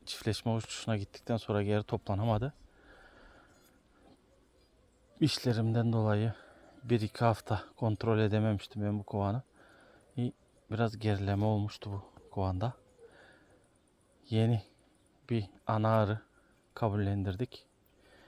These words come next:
Nasıl kabullendirdiğimi size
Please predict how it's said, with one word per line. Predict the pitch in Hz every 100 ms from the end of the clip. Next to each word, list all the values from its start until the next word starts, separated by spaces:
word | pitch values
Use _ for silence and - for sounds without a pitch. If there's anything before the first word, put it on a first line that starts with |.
| - - _ _ _ _ _ _ _ -
Nasıl | 120 123 131 - - - - - -
kabullendirdiğimi | 117 107 104 104 101 101 95 101 113
size | - - 110